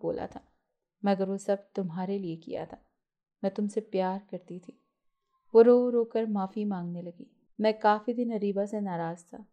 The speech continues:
मगर वो मुझसे बार बार माफ़ी मांगती रही, तो मैंने उसे माफ़ कर दिया और कहा कि तुमने खाला के साथ ज़्यादती की थी, उससे भी माफ़ी मांग लो।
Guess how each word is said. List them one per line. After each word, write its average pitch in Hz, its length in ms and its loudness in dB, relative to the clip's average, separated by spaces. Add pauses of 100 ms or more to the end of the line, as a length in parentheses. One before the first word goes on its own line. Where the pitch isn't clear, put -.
(600)
मगर 202 220 2
वो 214 80 0
मुझसे 208 300 -2
बार 190 320 0
बार 190 280 -2
माफ़ी 180 340 -6
मांगती 180 400 -10
रही, - 200 -12 (600)
तो - 60 0
मैंने 214 240 0
उसे 202 180 -8
माफ़ 175 340 -6
कर - 120 -8
दिया - 240 -16 (640)
और 196 120 4
कहा 214 260 -4
कि 214 100 -8
तुमने 202 360 -4
खाला 185 360 -6
के 208 120 -18
साथ 208 200 -8
ज़्यादती 175 480 -6
की - 200 -14
थी, - 220 -20 (580)
उससे 208 220 0
भी 226 140 0
माफ़ी 185 340 -6
मांग 175 320 -12
लो। - 80 -20